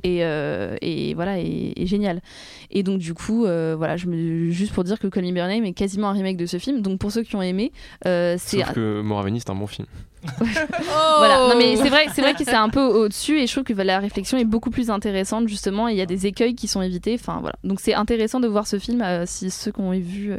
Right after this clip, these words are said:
Speaker 1: et aimé, euh, Comme Il Might Your Name.
Speaker 2: Ouais. Je, je, j'ajoute que c'est basé sur une nouvelle de Thomas Mann qui, du coup, euh,
Speaker 1: Exact.
Speaker 2: fait, euh, quatre-vingts pages et est sublimissime aussi. Donc, euh.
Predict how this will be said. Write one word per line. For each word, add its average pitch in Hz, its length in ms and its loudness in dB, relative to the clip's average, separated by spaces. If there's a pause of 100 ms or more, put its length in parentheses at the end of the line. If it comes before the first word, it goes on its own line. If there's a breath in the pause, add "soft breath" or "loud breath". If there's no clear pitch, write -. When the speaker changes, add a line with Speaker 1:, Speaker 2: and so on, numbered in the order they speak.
(100)
Speaker 1:
et 180 160 -4
aimé, 185 280 -4
euh, 185 220 -8
Comme 185 100 -6
Il 185 80 -6
Might 180 140 -4
Your 175 80 -6
Name. 175 120 -6
Speaker 2:
Ouais. 180 140 -6 (280 soft breath)
Je, 107 260 -6
je, 98 200 -6
j'ajoute 98 300 -6
que 101 100 -10
c'est 95 320 -4 (200)
basé 107 220 -2
sur 101 180 -4
une 95 80 -2
nouvelle 104 240 -2
de 98 80 -6
Thomas 101 300 -4
Mann 104 180 -2
qui, 98 220 -10
du 95 140 -8
coup, 110 280 -2
euh, 98 60 2
Speaker 1:
Exact. 95 160 -2
Speaker 2:
fait, 101 180 0
euh, 95 220 0
quatre-vingts 98 340 -4
pages 98 220 -2
et 95 100 -2
est - 160 -4 (300)
sublimissime 110 720 -2
aussi. 98 200 -10
Donc, 101 340 -10
euh. 104 40 -10